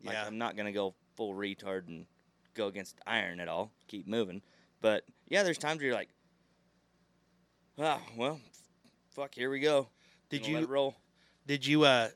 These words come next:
Speaker 2: 'cause that's what happened. That's why your crotch is bruised, because you got up against the buck and shoots and got hooked in the air.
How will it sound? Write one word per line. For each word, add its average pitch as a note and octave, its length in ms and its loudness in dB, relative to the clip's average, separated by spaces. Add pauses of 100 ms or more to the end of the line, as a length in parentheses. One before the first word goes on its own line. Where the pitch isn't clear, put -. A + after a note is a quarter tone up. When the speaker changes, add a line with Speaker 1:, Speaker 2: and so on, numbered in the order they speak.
(360)
Speaker 2:
'cause C#3 120 -2
that's E3 200 6
what D#3+ 100 -2
happened. D3+ 300 4
That's C#3+ 180 4
why D#3 100 4
your A#2 120 2
crotch C#3+ 380 2
is A2 240 -6 (520)
bruised, C#3 380 2
because C3 320 0
you C3 80 -2
got C3+ 220 4
up C3+ 160 0
against C3+ 300 -2
the A#2+ 60 -6
buck A2+ 260 0
and B2 100 -10
shoots C3+ 280 -2
and A#2 80 -4
got A2+ 200 0
hooked C3 260 -2
in A#2+ 80 -8
the A2+ 140 -2
air. B2 260 0